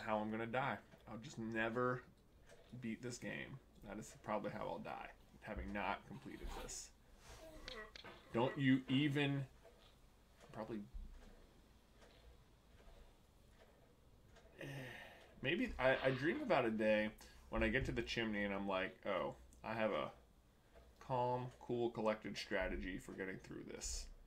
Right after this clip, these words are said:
But at the moment, that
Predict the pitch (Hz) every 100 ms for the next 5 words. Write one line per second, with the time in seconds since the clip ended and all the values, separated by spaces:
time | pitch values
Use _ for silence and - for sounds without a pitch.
0 | - - - - - - - - - -
1 | 165 - 147 156 175 214 233 233 - -
2 | - 151 156 156